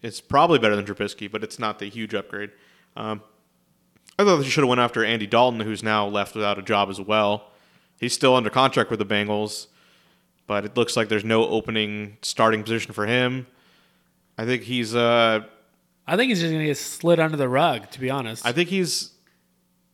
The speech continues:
Speaker 1: unfairly maligned. I think he's better than what people think he is. I think the red hair, people are like, "Oh, that guy must suck."
Speaker 2: No, no, no. He's definitely had potential. He just hasn't had A J Green in the
Speaker 1: Yeah,
Speaker 2: past
Speaker 1: he's
Speaker 2: three
Speaker 1: had
Speaker 2: years.
Speaker 1: good years. The Bengals last year were a fucking disaster. It had nothing to do with him.
Speaker 2: Right.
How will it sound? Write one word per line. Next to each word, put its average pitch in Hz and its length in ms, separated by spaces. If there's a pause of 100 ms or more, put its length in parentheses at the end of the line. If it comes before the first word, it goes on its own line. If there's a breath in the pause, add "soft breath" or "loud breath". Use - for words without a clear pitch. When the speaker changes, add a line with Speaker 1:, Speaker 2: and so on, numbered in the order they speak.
(180)
Speaker 1:
unfairly 160 640
maligned. 156 480
I 117 40
think 170 160
he's 143 120
better 127 260
than 127 100
what 117 100
people 123 140
think 120 160
he 139 100
is. 151 220
I 113 60
think 131 160
the 117 100
red 117 180
hair, 113 260
people 120 240
are 113 40
like, 104 180
"Oh, 139 80
that 120 120
guy 120 80
must 104 220
suck." 104 280
Speaker 2:
No, 254 240
no, 165 160
no. 135 220
He's 233 300
definitely 247 340
had 196 200
potential. 175 420
He 175 120
just 165 200
hasn't 170 240
had 160 160
A 151 100
J 147 160
Green 143 340
in 127 80
the 135 60
Speaker 1:
Yeah, 185 140
Speaker 2:
past 151 80
Speaker 1:
he's 165 120
Speaker 2:
three 180 100
Speaker 1:
had 170 100
Speaker 2:
years. 190 140
Speaker 1:
good 139 60
years. 170 300
The 143 80
Bengals 170 360
last 151 280
year 175 120
were 165 180
a 165 140
fucking 175 300
disaster. 156 480
It 123 40
had 117 80
nothing 147 260
to 143 80
do 131 140
with 107 140
him. 107 120
Speaker 2:
Right. 156 220